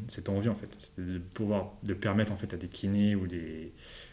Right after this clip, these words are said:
ou des gens de pouvoir se rééduquer pour vraiment être, euh, être bien, en fait. Donc, les kinés indépendants ou même les ostéopathes, euh, euh, enfin, peu importe, les gens qui,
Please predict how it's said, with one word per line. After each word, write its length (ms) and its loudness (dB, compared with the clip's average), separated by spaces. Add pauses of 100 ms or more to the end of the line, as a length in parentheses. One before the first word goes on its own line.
ou 120 -4
des 120 -4
gens 200 4
de 40 4
pouvoir 220 -4
se 120 -2
rééduquer 500 0
pour 460 0
vraiment 380 0
être, 200 -8
euh, 640 -10
être 120 -4
bien, 180 0
en 60 -2
fait. 140 -8 (140)
Donc, 140 -14
les 120 -4
kinés 240 -2
indépendants 640 0
ou 20 -2
même 160 -4
les 160 -4
ostéopathes, 640 -4
euh, 1040 -12
euh, 60 0 (120)
enfin, 220 -10 (200)
peu 60 -8
importe, 360 -6
les 120 -4
gens 160 -6
qui, 320 -8